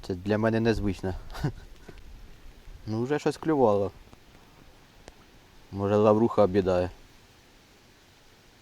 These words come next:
О, щось вже л-, краще клює.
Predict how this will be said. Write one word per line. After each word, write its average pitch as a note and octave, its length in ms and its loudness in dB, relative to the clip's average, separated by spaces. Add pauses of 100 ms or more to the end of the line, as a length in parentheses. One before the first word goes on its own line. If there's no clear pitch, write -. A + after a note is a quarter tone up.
(720)
О, A#2 380 -4
щось - 240 -6 (1160)
вже G#2+ 180 0
л-, C3+ 140 2 (100)
краще A#2+ 420 2
клює. G2+ 420 -4